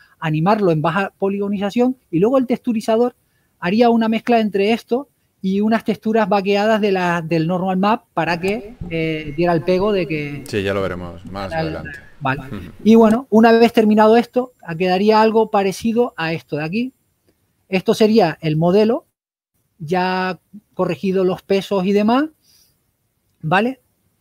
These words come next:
Speaker 1: Y aquí le hice una pequeña animación.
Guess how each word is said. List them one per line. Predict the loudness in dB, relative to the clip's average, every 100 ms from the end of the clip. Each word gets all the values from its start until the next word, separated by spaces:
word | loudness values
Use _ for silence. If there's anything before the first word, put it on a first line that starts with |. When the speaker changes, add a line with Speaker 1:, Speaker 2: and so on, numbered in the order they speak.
| _ _ _ _ _ _ _ _ _ _ _ _ _ _ _ _ _ _
Speaker 1:
Y | -10 -8
aquí | -4 -4
le | -2
hice | -4 -4
una | -2 -2
pequeña | -4 -2 -2 -2
animación. | -2 -4 -4 0 0 0